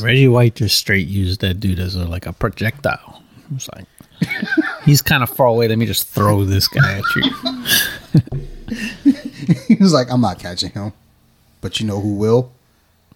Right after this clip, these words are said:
Speaker 2: Throw."
Speaker 1: Next game, Broncos, Miami. Thank God we all went Miami, 'cause if you picked Broncos in that game <laughs>
Speaker 2: You would get kicked out.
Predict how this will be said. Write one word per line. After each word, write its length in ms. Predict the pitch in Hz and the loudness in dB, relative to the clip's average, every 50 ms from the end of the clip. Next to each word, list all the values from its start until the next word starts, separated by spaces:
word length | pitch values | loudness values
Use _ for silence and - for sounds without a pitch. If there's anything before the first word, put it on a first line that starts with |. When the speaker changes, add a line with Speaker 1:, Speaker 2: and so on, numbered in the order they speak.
| _ _ _ _ _ _ _ _ _ _ - | _ _ _ _ _ _ _ _ _ _ -10
Speaker 2:
Throw." 440 | - - - 104 104 123 113 - - _ - - _ _ _ _ _ _ _ _ _ _ _ _ _ - - _ _ _ _ _ _ _ _ _ _ _ - | -6 0 2 2 2 2 -2 -8 -10 _ -20 -20 _ _ _ _ _ _ _ _ _ _ _ _ _ -20 -20 _ _ _ _ _ _ _ _ _ _ _ -2
Speaker 1:
Next 360 | 120 110 117 120 - - - | 2 2 2 2 0 -2 0
game, 420 | - 131 123 123 123 120 117 110 101 | 2 4 6 8 8 8 6 6 4
Broncos, 920 | - - 127 127 147 135 - - 151 143 139 135 135 135 127 - - - _ - | 2 2 4 4 4 2 4 4 6 6 6 6 6 4 2 0 -4 -6 _ 2
Miami. 460 | - 123 110 107 101 98 98 107 113 113 | 4 6 6 6 6 6 8 8 6 6
Thank 300 | - - 107 110 110 101 | 6 6 6 6 6 4
God 240 | 104 101 101 98 | 4 2 2 0
we 140 | 98 101 98 | 2 2 4
all 180 | 98 101 104 98 | 4 4 4 2
went 220 | 98 101 - - | 2 0 -2 -4
Miami, 420 | 127 123 117 120 117 117 117 113 110 | -8 -8 -6 -6 -4 -4 -4 -4 -4
'cause 240 | 101 - 107 95 104 | 0 0 0 0 0
if 140 | 98 - - | 0 4 4
you 80 | 123 | 4
picked 240 | 120 - 127 107 107 | 4 4 0 0 0
Broncos 520 | 113 120 107 101 104 101 - - 98 - | -2 0 2 2 2 2 4 2 2 4
in 120 | 104 98 98 | 4 4 4
that 160 | 101 104 101 | 4 4 4
game 280 | 101 104 101 101 101 101 - - - - - | 4 4 4 6 6 4 4 0 -4 0 2
<laughs> 120 | 165 151 - - _ _ - _ _ _ - - 95 | 2 2 0 -2 _ _ -20 _ _ _ -20 -20 -14
Speaker 2:
You 100 | 101 95 | -10 -10
would 120 | 95 92 90 | -10 -10 -10
get 140 | 92 95 95 | -12 -14 -14
kicked 260 | - - 87 76 - | -14 -16 -16 -14 -14
out. 200 | 80 76 80 82 | -12 -12 -12 -14